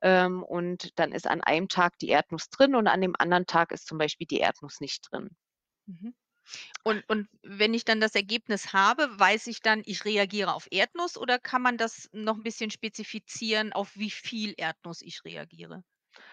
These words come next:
Speaker 1: Genau, also, ähm, die Standardprovokation, die wir in Deutschland oder diese Zentren in Deutschland durchführen, die, ähm, beinhaltet sieben Stufen, dass
Speaker 2: Mhm.
Speaker 1: wir sozusagen, Erdnuss ist ja auch 'n gefährliches Allergen sozusagen, äh, in,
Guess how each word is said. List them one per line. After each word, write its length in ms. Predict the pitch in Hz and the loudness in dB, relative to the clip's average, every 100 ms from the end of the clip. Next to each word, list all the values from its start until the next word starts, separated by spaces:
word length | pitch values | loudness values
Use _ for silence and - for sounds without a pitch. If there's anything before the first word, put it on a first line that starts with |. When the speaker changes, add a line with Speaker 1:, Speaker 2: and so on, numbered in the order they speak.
| - - - _ _ _ | -20 -20 -20 _ _ _
Speaker 1:
Genau, 380 | - 254 170 151 | 4 8 10 10
also, 540 | - 180 208 226 233 226 | 8 6 6 2 2 2
ähm, 720 | 214 220 220 220 220 226 220 _ | 4 4 2 -2 -6 -6 -10 _
die 260 | 214 220 208 - | -2 0 0 -2
Standardprovokation, 1200 | 190 - 196 277 - 277 262 - 262 - 254 254 240 | -2 4 6 6 2 -2 -2 0 0 0 -2 -2 -2
die 160 | 226 | -2
wir 140 | 196 175 | 2 2
in 160 | 185 175 | 2 2
Deutschland 500 | 190 233 - 269 - | 4 4 4 4 4
oder 160 | 190 | 2
diese 380 | 180 185 175 180 | 2 -2 -4 -6
Zentren 400 | - 202 208 208 | 2 2 2 0
in 100 | 180 | 2
Deutschland 400 | 180 175 - 165 | 2 2 0 2
durchführen, 680 | 208 240 - - 247 240 226 | 2 2 0 0 2 4 0
die, 160 | 196 196 | 0 2
ähm, 680 | 185 - - 175 165 165 165 | 2 0 -2 0 0 0 -2
beinhaltet 640 | - - 190 185 180 170 - | 2 4 6 6 6 4 -2
sieben 380 | - 190 180 160 | -4 -4 -2 -2
Stufen, 520 | - 190 208 - 320 440 - _ - - - | -2 -2 -4 -2 -2 -2 -8 _ -20 -20 4
dass 220 | 208 208 | 4 6
Speaker 2:
Mhm. 40 | 202 | 4
Speaker 1:
wir 60 | |
sozusagen, 640 | 202 196 - 175 165 175 | 4 2 2 4 4 2
Erdnuss 680 | 180 160 170 - 214 214 214 | 4 6 6 4 0 0 0
ist 240 | - 190 - | -4 0 4
ja 140 | 190 | 6
auch 180 | - 190 | 6 4
'n 80 | 185 | 0
gefährliches 720 | 180 - 170 190 233 247 240 | -2 4 6 6 6 0 0
Allergen 640 | - 220 226 214 214 226 | 4 6 6 4 0 0
sozusagen, 800 | 220 214 - 196 202 202 202 202 190 | 0 -6 -6 2 4 4 2 -2 2
äh, 420 | 156 180 180 180 | 4 4 4 2
in, 180 | 180 | -2